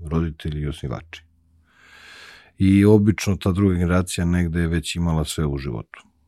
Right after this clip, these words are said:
I dobar auto, i dobru školu, i neko društvo, imali išli češće na odmore i, i uključili su se negde u firmu obično sa završenom nekom školom i u firmu su uključili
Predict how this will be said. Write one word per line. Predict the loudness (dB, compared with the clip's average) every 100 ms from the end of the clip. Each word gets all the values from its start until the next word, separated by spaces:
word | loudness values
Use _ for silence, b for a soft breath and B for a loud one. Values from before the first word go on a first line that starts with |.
| _ -10
I | -6 -4 -2 -4 -8 -16 -20 _ -8
dobar | -6 -4 -4
auto, | -4 -6 -8 -8
i |
dobru | -6 -8
školu, | -10 -8 -4 -2 -2 -4 -6
i |
neko | -8 -12 -12
društvo, | -4 -4 -4 -8 -6 -4
imali | -4 -6 -8
išli | -10 -12 -14 -8
češće | -8 -6 -8
na | -4
odmore | -2 -2 -2 -2 -4 -4 -6
i, | -6 -8 -10 -14 _ b b b b b b b -2
i | 2
uključili | 2 6 6 8 4 4
su | 2
se | 0 2
negde | 4 4 2 2
u | 2
firmu | 2 4 6 6 6
obično | 6 4 0 2 4 4 2 -6 _ _ _ _ _ -12
sa | -4 0
završenom | 2 2 0 -4 -2
nekom | -2 -4 -8
školom | -10 0 4 6 6 4 2
i | 0
u | -2
firmu | 0 0 0
su | -2 -4
uključili | 0 0 0 -2 -2 -2